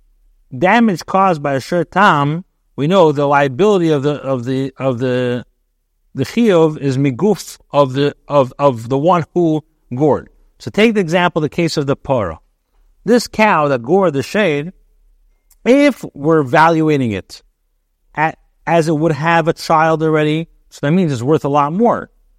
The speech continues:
which means that the shade which was damaged, his chatzi nezek could be worth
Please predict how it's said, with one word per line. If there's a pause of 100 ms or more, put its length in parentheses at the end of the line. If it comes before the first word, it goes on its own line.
(160)
which
means
that
the
shade
which
was
damaged, (600)
his
chatzi
nezek (300)
could
be
worth